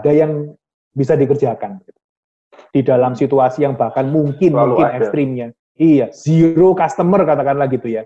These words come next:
Speaker 2: Hmm.
Speaker 1: Itu kalau kita positif orangnya, pasti mikir, "Ya apa, bikin konten kek, bikin apa yang bisa."
Speaker 2: Hmm.
Speaker 1: Mungkin masa-masa itu malah menjadi kesempatan untuk noto ulang begitu ya, sosial medianya,
Speaker 2: Hmm.
Speaker 1: sistem kerjanya gitu ya.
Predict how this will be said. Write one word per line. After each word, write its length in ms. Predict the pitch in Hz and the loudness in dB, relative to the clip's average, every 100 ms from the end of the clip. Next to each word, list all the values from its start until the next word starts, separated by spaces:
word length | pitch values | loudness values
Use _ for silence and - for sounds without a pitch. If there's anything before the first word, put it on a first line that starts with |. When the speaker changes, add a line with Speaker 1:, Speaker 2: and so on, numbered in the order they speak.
| _ _ | _ _
Speaker 2:
Hmm. 240 | 131 139 117 | -16 -14 -8
Speaker 1:
Itu 220 | 147 233 | -2 0
kalau 320 | 196 165 160 | 2 2 2
kita 640 | 170 151 160 147 147 143 143 - | 0 -2 0 0 0 -2 -8 -8
positif 560 | 160 156 220 214 170 - | -4 -2 -2 0 -2 0
orangnya, 460 | 135 127 123 117 113 | 0 0 -2 -6 -2
pasti 320 | 147 - 175 | -2 0 0
mikir, 400 | 156 156 156 - | 0 0 -2 0
"Ya 240 | 131 113 | -2 -2
apa, 460 | 113 196 233 202 202 - _ _ | -2 -2 -2 -2 -4 -14 _ _
bikin 300 | - - 127 | -8 -4 -2
konten 420 | 180 220 247 262 262 | 0 -2 -2 -6 -4
kek, 220 | 262 214 | -6 -6
bikin 240 | 120 127 139 | -8 -8 -6
apa 320 | 190 202 190 | -6 -4 -4
yang 140 | 151 135 | -2 -4
bisa." 240 | 113 113 - | -6 -10 -14
Speaker 2:
Hmm. 300 | - 165 151 | -20 -16 -12
Speaker 1:
Mungkin 300 | 185 190 226 | -2 0 0
masa-masa 640 | 214 185 190 180 175 175 185 | 0 0 0 -2 -2 -2 -4
itu 240 | 226 240 | -2 -2
malah 240 | 175 156 151 | 0 0 0
menjadi 320 | 147 123 127 | -2 -2 -2
kesempatan 560 | 147 156 151 151 170 | -4 -2 -2 -2 -2
untuk 160 | 165 180 | -2 -2
noto 480 | 170 170 - 180 180 | -2 -2 0 -2 2
ulang 480 | 185 175 151 131 127 | 4 4 2 0 -2
begitu 320 | 120 123 117 | -2 -2 -4
ya, 240 | 117 117 | -4 -4
sosial 400 | - 143 143 143 | 0 0 2 0
medianya, 880 | 139 143 131 123 131 135 143 139 127 | 0 -2 -2 0 2 2 0 -6 -8
Speaker 2:
Hmm. 80 | 120 | -6
Speaker 1:
sistem 320 | 135 - 139 | -8 -6 -6
kerjanya 640 | 131 127 131 123 120 120 | -4 -4 -2 -2 -4 -8
gitu 240 | 113 113 107 | -10 -14 _
ya. 140 | 110 | -20